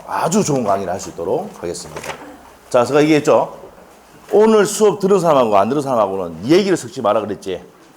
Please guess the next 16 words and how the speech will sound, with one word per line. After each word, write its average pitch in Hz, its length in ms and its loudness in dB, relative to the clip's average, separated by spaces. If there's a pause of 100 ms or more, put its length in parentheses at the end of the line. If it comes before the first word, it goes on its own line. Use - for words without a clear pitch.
(260)
맞지? 120 360 -2 (440)
레벨이 107 360 0
다르다. 87 460 -2 (400)
알죠? 143 560 -2 (380)
자, 127 180 2
이제는 131 260 0
우리는 143 220 -2
몇 151 140 0
점으로 165 220 -4
가는 95 160 -2
거야? 78 200 -8 (260)
오십 143 380 -8
점대로 131 280 -2
가는 101 220 -2
거야. 90 300 -6 (840)
알겠죠? 123 540 -2